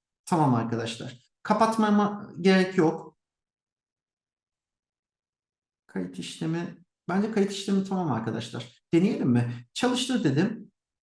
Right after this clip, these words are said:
Kayıt ekle. Bakın benden ad soyad istedi. Aşağıda dikkat ediyorsunuz oraya. Şöyle yapayım da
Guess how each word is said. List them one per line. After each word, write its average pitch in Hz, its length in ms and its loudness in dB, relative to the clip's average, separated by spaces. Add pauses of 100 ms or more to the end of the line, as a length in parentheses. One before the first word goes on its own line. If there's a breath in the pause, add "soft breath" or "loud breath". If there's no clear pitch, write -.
(640)
Kayıt 226 300 4
ekle. 147 480 0 (600)
Bakın 196 220 4
benden 190 280 6
ad 208 160 2
soyad 190 320 -2
istedi. 151 300 -4
Aşağıda 151 760 -4
dikkat 135 240 -4
ediyorsunuz 123 460 -2
oraya. 113 380 0
Şöyle 117 280 -6
yapayım 117 260 -4
da 117 160 -6